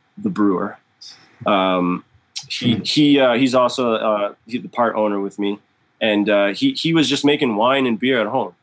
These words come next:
Speaker 1: Uh, and, uh, he brought wine to me once, and I'm like, "Dude, this is," I said, "Honestly, man, like, I buy cheap wine all the time. I would, I'd buy, like, two cases of this from you right now."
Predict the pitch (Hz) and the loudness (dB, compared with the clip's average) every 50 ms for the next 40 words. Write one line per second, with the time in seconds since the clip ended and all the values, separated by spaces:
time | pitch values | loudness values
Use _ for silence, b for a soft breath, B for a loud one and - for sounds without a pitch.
0 | _ _ _ _ _ _ _ _ _ _ _ - 113 107 101 98 101 98 95 - | _ _ _ _ _ _ _ _ _ _ _ -4 -2 0 2 2 0 0 0 -2
1 | 107 104 101 104 101 95 104 104 101 98 95 120 107 - 120 120 113 107 107 107 | -2 -2 -2 -2 -2 -2 -2 -2 -2 -2 -2 -4 -2 0 2 2 2 2 2 0
2 | 107 113 113 110 - 113 110 113 110 107 107 110 117 113 - 101 92 90 87 85 | 0 0 -2 -2 -2 -2 -2 -2 0 0 0 -2 -2 -2 -4 -4 -4 -4 -4 -6
3 | 87 87 - - - 113 110 101 101 110 - - 123 110 101 87 92 101 - 107 | -6 -10 -10 -4 -2 0 0 2 0 0 -2 -2 -4 -4 -2 -2 -2 -2 -2 -2
4 | - - 104 95 90 92 104 107 - - 117 113 113 117 117 107 98 98 92 - | -4 -4 -2 0 0 0 0 -2 -2 0 0 0 2 2 2 0 0 -2 -4 -8
5 | _ _ - 90 92 95 95 95 98 92 90 90 92 90 - - - 98 92 - | _ _ -6 -2 -2 -2 0 0 0 0 0 0 -2 -4 -6 -6 -6 -6 -6 -6
6 | - 95 92 92 95 98 98 104 92 95 - - - 98 95 95 95 95 95 101 | -4 -2 -2 -2 -2 -2 -2 -4 -6 -6 -8 -4 -2 -2 0 0 0 0 0 0
7 | 98 98 98 85 - _ _ _ - 101 104 104 92 107 101 98 95 92 98 - | 0 -2 -4 -6 -8 _ _ _ -2 -2 -2 0 0 0 0 0 0 -2 -4 -6
8 | _ - - 113 101 - - 104 98 92 - - 92 87 - 92 85 87 92 90 | _ -8 -6 -6 -6 -4 -4 -4 -4 -4 -4 -8 -10 -10 -10 -12 -12 -12 -12 -12
9 | - - 101 95 95 95 92 95 95 92 - 98 95 98 - | -10 -8 -6 -4 -2 -2 -2 -2 -2 -4 -2 -2 -4 -4 -4